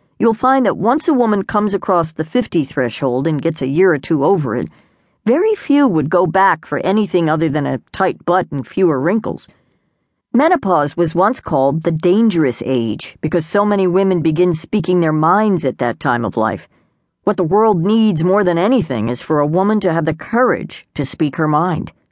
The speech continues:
Menopause is a life cycle to be respected and looked forward to. In the future,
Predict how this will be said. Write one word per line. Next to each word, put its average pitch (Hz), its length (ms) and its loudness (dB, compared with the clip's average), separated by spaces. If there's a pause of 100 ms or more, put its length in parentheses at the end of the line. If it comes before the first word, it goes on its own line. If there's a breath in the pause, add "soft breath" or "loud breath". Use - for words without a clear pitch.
(920)
Menopause 269 560 0
is 175 140 -2
a 180 60 2
life 170 280 2
cycle 165 400 -2
to 170 120 -2
be 170 120 2
respected 214 760 -2
and 233 120 0
looked 240 200 0
forward 247 540 2
to. 101 260 -8 (520)
In 226 100 4
the 226 80 2
future, 220 480 2